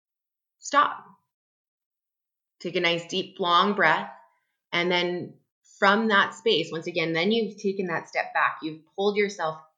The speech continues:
out of that old pattern. Then you can see which direction you really wanna go.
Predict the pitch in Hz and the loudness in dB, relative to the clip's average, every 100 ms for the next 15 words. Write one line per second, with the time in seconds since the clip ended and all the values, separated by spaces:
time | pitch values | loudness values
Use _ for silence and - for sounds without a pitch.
0 | _ 185 185 156 143 - 160 165 156 - | _ 0 2 2 -2 -6 -10 -4 -4 -4
1 | 160 160 170 175 - 151 156 147 139 - | -6 -4 -6 -8 -10 -6 -4 -4 -6 -14
2 | _ _ _ - 190 208 240 226 175 - | _ _ _ -2 0 2 0 -4 -6 -10
3 | _ 208 175 143 147 151 165 - 165 165 | _ -4 -2 -2 -4 -6 -8 -6 -2 -2
4 | - 180 165 160 156 151 147 139 139 - | -4 -6 -4 -2 -2 -2 -2 -4 -6 -8